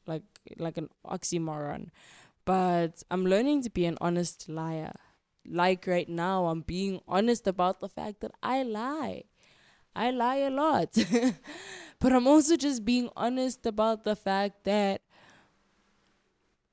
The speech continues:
I, I, I lie, and sometimes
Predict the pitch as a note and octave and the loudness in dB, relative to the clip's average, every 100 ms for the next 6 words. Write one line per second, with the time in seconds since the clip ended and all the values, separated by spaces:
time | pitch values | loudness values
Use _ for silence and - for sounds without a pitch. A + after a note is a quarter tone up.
0 | _ _ _ _ _ - G3+ G#3 A3 G#3+ | _ _ _ _ _ 0 2 4 4 6
1 | A3 G#3+ G#3+ - _ _ _ _ _ _ | 6 4 0 -4 _ _ _ _ _ _
2 | _ _ _ _ _ _ _ _ _ _ | _ _ _ _ _ _ _ _ _ _
3 | _ _ _ _ _ _ _ _ _ _ | _ _ _ _ _ _ _ _ _ _
4 | _ A3+ B3 A#3+ G#3+ - _ A#3+ B3 F#3+ | _ 2 4 2 0 -8 _ -2 0 0
5 | E3+ E3+ A3+ C#4 C#4+ - _ _ _ _ | 0 0 -2 -2 -6 -12 _ _ _ _
6 | - F3+ F3+ - A3 A#3 A#3+ B3 A#3+ | -10 -8 -6 -6 -6 -6 -6 -6 -6